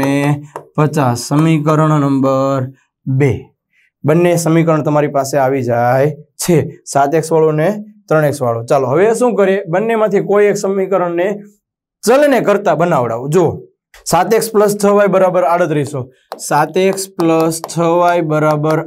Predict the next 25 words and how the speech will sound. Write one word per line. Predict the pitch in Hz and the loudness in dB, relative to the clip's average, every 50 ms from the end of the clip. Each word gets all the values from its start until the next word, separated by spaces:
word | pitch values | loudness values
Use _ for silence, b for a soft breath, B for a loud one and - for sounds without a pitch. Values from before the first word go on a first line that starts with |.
| - 139 | 0 0
આડત્રીસો. | 147 151 151 147 135 151 147 147 143 143 143 147 156 160 156 - - - - - - 170 156 131 - B B B B B B | 0 2 0 0 -2 -2 0 0 0 2 2 2 0 0 -4 -8 -12 -12 -8 -4 -2 0 0 0 -2 B B B B B B
અને | 151 151 156 - | 0 0 0 2
તમારું | 175 175 180 180 190 180 165 | 2 2 2 2 2 2 2
બીજું | 165 180 175 180 202 196 202 | 2 2 2 2 0 0 0
સમીકરણ | 202 202 202 202 202 214 202 208 208 208 202 202 | 0 0 0 0 0 0 0 0 0 0 -2 0
શું | 214 214 202 202 202 | 0 0 0 0 0
છે? | 170 165 165 175 170 170 170 B B B _ - | 2 2 2 2 0 -2 -4 B B B _ -2
ત્રણ | 175 170 180 190 | 0 2 2 2
એક્સ | 190 196 - | 0 0 -2
પ્લસ | 196 190 185 180 - - | -2 0 0 -2 -2 -2
પાંચ | 190 185 180 165 185 | -2 -2 0 0 0
વાય | 180 170 160 | 0 0 2
બરાબર | 156 151 156 151 156 - - | 2 0 0 0 -2 -4 -4
સત્તરસો | 170 - - 180 156 147 - 160 151 | -6 -4 -2 -2 -2 0 0 0 0
ને | 151 139 156 | 0 0 -2
પચાસ. | 156 - - 143 131 127 - | -4 -2 -2 -2 -2 -4 -4
ત્રણ | - 139 147 156 160 165 170 | -2 -2 0 0 0 0 0
એક્સ | 175 175 - - - _ | -2 -4 -8 -12 -10 _
પ્લસ | - 156 151 160 160 160 160 - - _ - | -2 0 2 2 2 0 -2 -6 -10 _ -2
પાંચ | 160 156 165 160 160 - 151 147 | 0 0 0 0 -2 -2 0 0
વાય | 135 117 - B B B B B B - | 0 -2 -4 B B B B B B -4
બરાબર | 139 147 147 151 147 151 147 151 151 151 151 - | 0 2 2 2 2 2 2 0 0 -2 -2 -4
સત્તરસો | 156 151 151 - - 170 160 156 151 - 151 147 139 135 | -6 -6 -6 -4 -2 -2 -2 -2 -2 -2 -4 -4 -2 -2
ને | 135 135 135 143 147 151 156 151 B B B B B _ | -2 -2 -2 -2 0 -2 -2 -4 B B B B B _
પચાસ. | 151 147 - - 143 131 131 | -2 -2 0 2 0 0 0